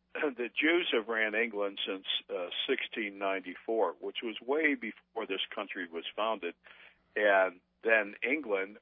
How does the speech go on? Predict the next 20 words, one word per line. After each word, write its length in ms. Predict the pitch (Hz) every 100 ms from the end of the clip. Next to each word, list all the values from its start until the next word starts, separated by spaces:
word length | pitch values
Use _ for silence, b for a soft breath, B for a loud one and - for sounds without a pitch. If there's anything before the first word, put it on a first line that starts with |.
| -
ran 340 | 92 107 107
America, 560 | 98 101 127 123 - 92
ran 340 | 87 98 95
the 80 | 92
colonies. 600 | - 123 131 101 82 76 - b b b b - -
So 320 | 127 123 117 - -
basically, 580 | 165 175 165 120 113 104
America 540 | 101 117 143 131 107 92 98
has 180 | 107 113
always 320 | 123 120 107 -
had 300 | 107 101 98
the 120 | 98 - -
Jews 460 | 123 135 107 98 95 - _ _ 104 101
running 440 | 104 113 107 101 95 _ -
the 80 | 92 - -
show, 340 | 110 98 92 98
as 80 | 90
it 160 | 92 -
were. 340 | 90 90 90 - B B B _ -
Um, 440 | 87 85 85 82